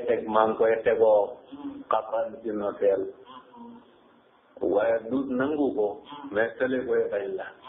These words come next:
Loolu moo tax ma tegoo. Wa alal qabri ci noteel lay amee. Rida man gërëmal ku xam ne. Qad kaana nekkoon na mu.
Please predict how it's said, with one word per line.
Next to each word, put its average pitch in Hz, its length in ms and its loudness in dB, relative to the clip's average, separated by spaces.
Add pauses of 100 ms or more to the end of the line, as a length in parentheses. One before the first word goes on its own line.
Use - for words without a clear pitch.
Loolu 98 220 0
moo 113 140 2
tax 107 240 2
ma 107 140 2
tegoo. 101 380 2 (1800)
Wa 98 340 0
alal 127 300 2
qabri 156 500 0 (140)
ci - 140 -2
noteel 143 520 4
lay 113 260 4
amee. 123 380 4 (360)
Rida 107 360 2
man 175 240 0 (160)
gërëmal 120 560 4
ku 139 220 2
xam 120 260 2
ne. 92 160 -4 (600)
Qad - 240 -2
kaana 127 340 2
nekkoon 135 560 0
na 135 140 0
mu. 98 200 0